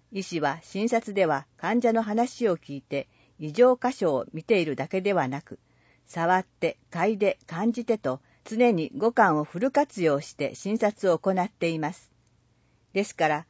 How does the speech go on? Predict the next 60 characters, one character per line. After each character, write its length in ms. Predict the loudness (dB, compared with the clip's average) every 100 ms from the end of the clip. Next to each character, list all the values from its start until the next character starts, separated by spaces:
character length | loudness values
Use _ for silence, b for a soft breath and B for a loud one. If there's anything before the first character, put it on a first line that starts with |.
| _ -6
そ 120 | 2
れ 140 | 4
を 80 | 4
考 320 | 4 2 6
え 120 | 4 4
る 80 |
と、 280 | 0 -4 -4 _ _
現 260 | 0 2 2
時 140 | 0
点 240 | -4 -2 0
で 120 | 0
は 180 | 0 -2
オ 120 | -2
ン 120 | 2 4
ラ 120 | 4
イ 80 | 4
ン 40 |
診 280 | 2 0 2
療 220 | 0 0
が 200 | -4 -10 _ _ _ -10
通 260 | -2 0
常 200 | 4 4
の 120 | 4
対 260 | 0 2 4
面 200 | 4 2
診 260 | 0 0 0
療 160 | 0
と 240 | -2 -4 -2
同 140 | -2
じ 160 | -2 -2
レ 100 | 0
ベ 140 | 0
ル 120 | 0
で 120 | 0 -2
行 260 | -4 -2
え 240 | 2 2 2
る 140 | 0
よ 160 | -2 -2
う 40 |
に 120 | -2
な 140 | -2 -2
る 100 | -2
の 140 | -4
は、 160 | -6 -8 b b b -2
ま 120 | 0
だ 140 | 2
ま 160 | 2 0
だ 120 | -2
先 280 | -4 -6 0
の 100 | 0
話 420 | 0 -2 -2 0
の 120 | 0
よ 180 | 2 2
う 40 |
に 140 | 0 -4
思 200 | -6 -4
わ 120 | -2
れ 120 | -2
ま 160 | -4 -8
す。 200 | _